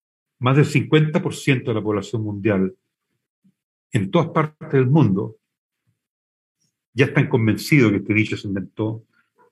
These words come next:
para generar diario el, el daño que se ha generado. Entonces, mi, mi, mi rebeldía o mi emancipación, como el término que usan ustedes, es por qué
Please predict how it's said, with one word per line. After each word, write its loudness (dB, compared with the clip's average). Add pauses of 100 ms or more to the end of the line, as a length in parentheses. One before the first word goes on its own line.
(320)
para 0
generar 2
diario 4 (180)
el, -4 (120)
el 2
daño 2
que -8 (100)
se -12
ha -10
generado. -10 (760)
Entonces, 0 (380)
mi, -8 (220)
mi, 2
mi 2
rebeldía 4 (1040)
o 2
mi 2
emancipación, 0
como -4
el -6
término 0
que -6
usan -2
ustedes, 2 (360)
es 0 (760)
por 0
qué 2